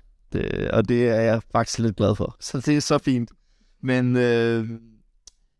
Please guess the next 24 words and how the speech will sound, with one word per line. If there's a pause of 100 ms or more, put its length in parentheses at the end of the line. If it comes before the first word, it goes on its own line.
(120)
man
må
godt
stille
mig
spørgsmål,
hvis
det
er. (120)
Det
skal
slet
ikke
lyde
sådan. (400)
Men, (360)
øh, (640)
vi
har, (400)
øh,
valgt
at
prøve
at,